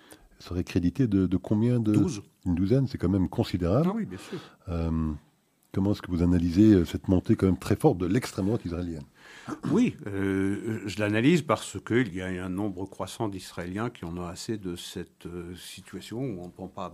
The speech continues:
Speaker 2: à bras le corps, euh, tant sur le plan intérieur, sur le plan domestique, les problèmes sociaux, <clears throat> et également sur le plan, euh, sécuritaire, <clears throat> qui ne veulent pas entendre parler d'une situation, d'une solution à deux États,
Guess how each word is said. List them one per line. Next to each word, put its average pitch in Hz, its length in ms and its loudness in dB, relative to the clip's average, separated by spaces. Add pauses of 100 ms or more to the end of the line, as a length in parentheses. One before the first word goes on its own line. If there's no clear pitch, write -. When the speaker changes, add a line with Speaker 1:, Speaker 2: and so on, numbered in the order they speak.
(140)
Speaker 2:
à 101 100 -16
bras 90 200 -14
le 92 100 -12
corps, 101 500 -6
euh, 92 140 -10 (440)
tant 123 160 0
sur 98 220 -8
le 92 100 -4
plan 101 260 -4
intérieur, 101 640 -6
sur - 160 -14
le 87 60 -12
plan 98 160 -10
domestique, 95 600 -10
les 90 80 -14
problèmes 95 380 -10
sociaux, 131 460 -2 (340)
<clears throat> - 440 -8
et 104 100 -4
également 101 400 -2
sur 98 200 -10
le 95 100 -8
plan, 98 400 -6
euh, 95 100 -8
sécuritaire, 120 720 -2 (640)
<clears throat> - 1080 2
qui 104 100 -8
ne 90 40 -4
veulent 95 180 -6
pas 107 200 0
entendre 95 380 -4
parler 95 340 -4
d'une 90 200 -8
situation, 95 680 -4 (200)
d'une 98 100 -2
solution 90 500 -8
à - 20 -10
deux 87 240 -10
États, 160 340 2